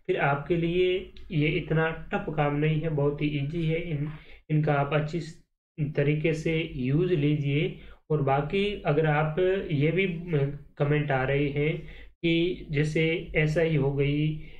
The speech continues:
कॉलेज लेक्चरर हो गया, इसके अलावा जो पटवारी का एग्जाम है, ग्राम सेवक का है, तो इसमें भी ये प्रश्न क्या इतने रिपीट होंगे? तो मित्रों, चीज़ें यही रहने वाली है, facts है वो यही रहने वाला है,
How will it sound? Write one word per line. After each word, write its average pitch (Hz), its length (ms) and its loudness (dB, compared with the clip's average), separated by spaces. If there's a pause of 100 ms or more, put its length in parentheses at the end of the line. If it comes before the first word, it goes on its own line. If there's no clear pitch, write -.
(140)
कॉलेज 151 560 2
लेक्चरर 156 480 2
हो 139 260 2
गया, 135 520 2
इसके 151 240 -2
अलावा 143 360 2
जो 143 140 -2
पटवारी 143 520 0
का 143 120 -2
एग्जाम 135 400 0
है, 131 120 0
ग्राम 131 260 -2
सेवक 127 320 -4
का 127 100 -6
है, 139 320 -6 (280)
तो 185 60 -2
इसमें 214 420 0
भी 190 160 2 (100)
ये 156 360 0
प्रश्न 160 460 0
क्या 160 160 0
इतने 147 320 2
रिपीट 135 480 -4
होंगे? 123 360 -2 (460)
तो 156 60 2
मित्रों, 185 560 0 (500)
चीज़ें 202 320 2
यही 170 320 4
रहने 143 320 4
वाली 120 340 2
है, 117 80 0
facts 185 580 -2
है 151 480 0 (200)
वो 151 60 4
यही 156 360 2
रहने 151 320 4
वाला 151 280 4
है, 151 400 0